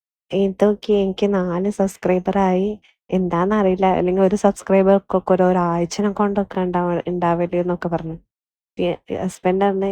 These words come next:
"ഞാൻ ഫാമിലി ഗ്രൂപ്പിലേക്ക് ഷെയർ ചെയ്ത് ചിലപ്പോ അതായിരിക്കും" എന്ന് പറഞ്ഞു. അത് കേട്ടപ്പോ എനിക്ക് സന്തോഷിക്കാ-, സങ്കടായിപ്പോയി. സന്തോഷം ആയിരുന്നു അതിനു മുന്നേ. ഞാൻ എന്നിട്ട് ഇങ്ങനെ നാല് സബ്സ്ക്രൈബർ കയറി ഇത് ഇങ്ങനെ എടുത്ത് നോക്കി, നോക്കി, നോക്കി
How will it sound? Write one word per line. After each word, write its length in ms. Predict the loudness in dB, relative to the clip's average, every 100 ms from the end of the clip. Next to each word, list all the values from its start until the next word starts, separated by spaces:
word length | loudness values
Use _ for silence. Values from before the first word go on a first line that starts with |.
| -4
"ഞാൻ 180 | -4 -2
ഫാമിലി 400 | 0 0 -2 -2
ഗ്രൂപ്പിലേക്ക് 500 | 0 0 0 0 0
ഷെയർ 280 | 0 0 0
ചെയ്ത് 260 | 0 0 -4
ചിലപ്പോ 320 | -4 -4 0
അതായിരിക്കും" 680 | 0 2 2 2 0 -2 -2
എന്ന് 140 | -2
പറഞ്ഞു. 220 | -4 -8 -14 _ _ _ _
അത് 120 | -4 0
കേട്ടപ്പോ 260 | 0 -2
എനിക്ക് 220 | -6 -4 0
സന്തോഷിക്കാ-, 960 | 0 2 2 2 2 0 0 -2 -2 -2 -4 -6 -4
സങ്കടായിപ്പോയി. 840 | 0 0 2 4 4 2 -2 -4
സന്തോഷം 640 | -2 -2 0 0 -2 -6 -10 _ _ _ _ _ _
ആയിരുന്നു 380 | 2 4 4 2
അതിനു 240 | 2 2 0
മുന്നേ. 360 | 0 0 -2 -4 _ _ -4
ഞാൻ 140 | 2 4
എന്നിട്ട് 200 | 4 2
ഇങ്ങനെ 180 | 2 2
നാല് 240 | 2 0
സബ്സ്ക്രൈബർ 560 | 2 0 0 0 2 2
കയറി 280 | 2 2 4
ഇത് 100 | 2
ഇങ്ങനെ 300 | 2 2 2
എടുത്ത് 280 | 2 0 0
നോക്കി, 340 | 0 0 -2
നോക്കി, 280 | 0 0 0
നോക്കി 300 | 0 0 -4